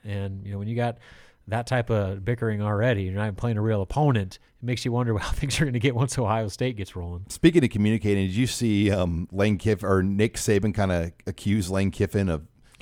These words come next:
Speaker 2: um, stealing their defensive signals last week? Because, uh, Saban said every time we made a call, like an adjustment or at the line of scrimmage as a defense,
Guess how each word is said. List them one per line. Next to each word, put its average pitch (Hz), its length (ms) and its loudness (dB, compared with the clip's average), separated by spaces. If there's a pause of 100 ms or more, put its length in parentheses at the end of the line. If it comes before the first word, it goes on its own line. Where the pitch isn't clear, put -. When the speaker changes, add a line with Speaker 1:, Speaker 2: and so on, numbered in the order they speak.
(320)
Speaker 2:
um, 90 240 -2
stealing 110 680 2
their 90 180 2
defensive 92 540 0
signals 87 680 -4 (340)
last 98 380 4
week? 98 240 0
Because, 87 200 -2
uh, - 840 -6
Saban 117 460 2
said 110 180 4
every 143 200 8
time 120 420 2 (260)
we 117 200 4
made 110 220 8
a 104 60 4
call, 95 640 6
like 95 140 -2
an 92 80 0
adjustment 95 520 2
or 90 60 2
at 80 80 -4
the 87 60 -6
line 92 180 2
of 90 80 -2
scrimmage 95 380 -4
as 90 60 -10
a 82 100 -4
defense, - 720 -6